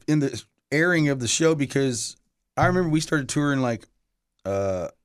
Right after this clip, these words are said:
a week or two before the show started to air, and we were going east, so we would have gone from Dallas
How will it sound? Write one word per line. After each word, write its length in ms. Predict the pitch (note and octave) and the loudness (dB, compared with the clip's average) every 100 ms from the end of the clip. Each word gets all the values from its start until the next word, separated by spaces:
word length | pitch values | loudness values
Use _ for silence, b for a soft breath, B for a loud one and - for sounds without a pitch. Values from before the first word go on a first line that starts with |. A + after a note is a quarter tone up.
| _ | _
a 80 | A2 | -6
week 320 | A2+ C3+ D3+ | -2 -2 -2
or 40 | C3+ | -6
two 200 | A2+ C#3+ | -4 -2
before 340 | A#2+ - C3 | -4 -2 0
the 60 | B2 | 0
show 180 | - B2 | -2 -4
started 340 | - B2 A2 | -2 -4 -4
to 180 | - - | -8 -6
air, 380 | G2+ A2 A#2 - - | -4 -2 -4 -6 -6
and 140 | A#2 | -4
we 80 | A#2+ | -2
were 100 | A2 | -4
going 240 | A2 C3+ - | -2 -4 -4
east, 420 | - A2+ G#2+ - - _ | -6 -6 -6 -10 -14 _
so 240 | - A2 | -8 -4
we 160 | A2 B2+ | -2 -2
would 160 | A#2 | -2
have 120 | G#2+ G2 | -4 -2
gone 360 | A2 A2+ A2+ | -2 0 -2
from 340 | G#2+ G2+ F#2 - _ G#2 | -4 -6 -6 -10 _ -8
Dallas 540 | F#2+ G#2+ A2+ G#2 - | -2 0 0 -2 -6